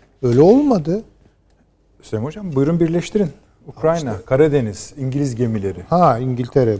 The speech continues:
Speaker 1: bu, bu önemli.
Speaker 2: Şimdi ama bu bence bağlanması gereken bir şey. Sizden başlayalım bu sefer.
Speaker 1: Yani şöyle söyleyeyim, e, bir kere yani çok emin olduğumuz, o Biden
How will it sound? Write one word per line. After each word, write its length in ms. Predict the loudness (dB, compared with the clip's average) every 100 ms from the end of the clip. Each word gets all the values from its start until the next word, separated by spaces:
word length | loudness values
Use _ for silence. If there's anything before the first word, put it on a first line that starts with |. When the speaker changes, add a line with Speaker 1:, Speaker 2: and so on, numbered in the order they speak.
| -4
Speaker 1:
bu, 240 | -6 -6 -6 0
bu 180 | 2
önemli. 260 | 2 0 -4
Speaker 2:
Şimdi 260 | -2 -4 -4
ama 240 | -4 -4 -4 -12 -16
bu 100 | -4
bence 380 | 0 0 0 -4 0
bağlanması 600 | 0 2 2 0 -2 -4
gereken 400 | -6 -6 -8 -12 -14
bir 60 | -20
şey. 180 | -20 -20 _ _ _ _ _ _ _ _ _
Sizden 420 | -20 -12 -10 -10
başlayalım 400 | -12 -14 -18 -18
bu 40 | -20
sefer. 140 | -4
Speaker 1:
Yani 240 | 0 0 0
şöyle 360 | 2 4 4
söyleyeyim, 540 | 2 -2 -2 -2 -6 -10 -16 -6
e, 280 | -2 0 0
bir 80 | 0
kere 220 | 2 6
yani 260 | 6 4 2
çok 260 | 0 2
emin 260 | 4 6 6
olduğumuz, 560 | 6 4 0 -4 -4
o 120 | -4 4
Biden 480 | 6 6 6 0